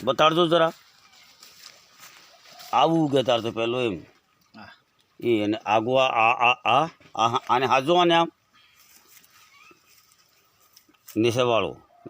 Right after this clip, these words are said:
Speaker 1: એનો અપ-, નીચેવાળો.
Speaker 2: હા.
Speaker 1: હા, એવું થાય તાર તે.
Speaker 2: હમ.
Speaker 1: અને આગું હું એટલે આગું આ? આવો પાનાનું?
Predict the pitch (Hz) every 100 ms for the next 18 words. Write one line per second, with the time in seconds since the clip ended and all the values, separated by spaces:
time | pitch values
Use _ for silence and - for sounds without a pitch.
0 | - 98 107 101 - 95 92 101 95 -
1 | 120 131 120 104 82 - _ _ _ -
2 | 120 123 - - 104 151 151 101 73 -
3 | _ - 160 180 131 113 107 92 80 60
4 | - 113 110 104 95 - _ - - -
5 | - 113 123 107 110 135 190 214 208 208
6 | 202 190 170 190 214 - - - - -
7 | - - - _ - - - - - 107
8 | 135 135 139 143 151 165